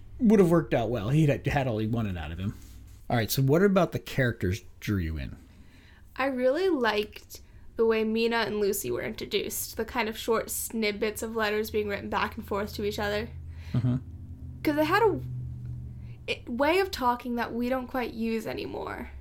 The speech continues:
Speaker 1: Tell me about that. In what way?
Speaker 2: They were treating each other like siblings, but in the letters they were writing as though we were having a conversation like this, rather than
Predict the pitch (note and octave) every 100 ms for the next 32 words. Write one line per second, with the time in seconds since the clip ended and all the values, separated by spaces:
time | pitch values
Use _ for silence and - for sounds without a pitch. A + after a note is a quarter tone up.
0 | - A3 F#3 G2+ - E2+ - - C#3 B2+
1 | A2+ - - - - - - - - -
2 | D4 D#4+ D#4+ E4 F4+ A4 A#4+ A4+ F4+ F4
3 | F4+ D#4+ C4+ A3 - - - - - -
4 | - - - G4 D4 G4 G4 F#4+ C#4+ -
5 | D4 D#4 C4+ C4+ B3+ A#3 A#3 A3+ A3+ A#3
6 | A#3+ A#3 A3 G#3+ A3 G#3 G3+ B2 - -
7 | - - B3 A#3+ A#3+ B3 A#3+ A3+ A#3+ A3
8 | A#3 A3 C#3 - - - - - A3+ G#3+
9 | A3+ G#3+ G3+ G3+